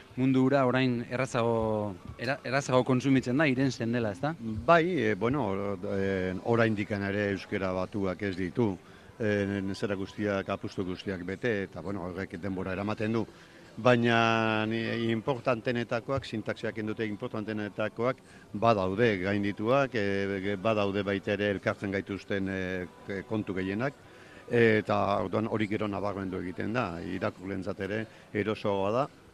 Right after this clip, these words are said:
Speaker 2: E, bezak beste, ja eskolatik datorrelako jabenikapenarekin.
Speaker 1: Mhm. Joseba, zuk eskuetan daukazu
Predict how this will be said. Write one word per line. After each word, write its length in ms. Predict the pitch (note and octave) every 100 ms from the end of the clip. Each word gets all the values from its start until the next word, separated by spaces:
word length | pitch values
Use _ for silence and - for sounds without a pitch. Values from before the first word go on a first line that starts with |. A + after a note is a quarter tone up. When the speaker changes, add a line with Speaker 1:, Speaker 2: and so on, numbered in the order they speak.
| - - -
Speaker 2:
E, 140 | A#2+ A2 G#2 G#2 G2+ G2+
bezak 380 | A#2+ E3 C3
beste, 340 | C#3+ - E3 G3 - A2 G2+
ja 180 | A#2 A#2+
eskolatik 720 | A#2 A2+ B2+ A2 A2+ B2 - - - -
datorrelako 580 | G#2+ - G#2 G#2 F#2+ A2
jabenikapenarekin. 1000 | G#2 G#2 G#2+ G#2 F#2 F2 F#2 F#2+ C3+ B2+ - - -
Speaker 1:
Mhm. 260 | C3 C#3 D#3 - - - - - - -
Joseba, 320 | A#2+ E3 C#3
zuk 220 | C3+ D3+
eskuetan 320 | C#3 E3 C#3 B2
daukazu 380 | A#2+ B2 B2+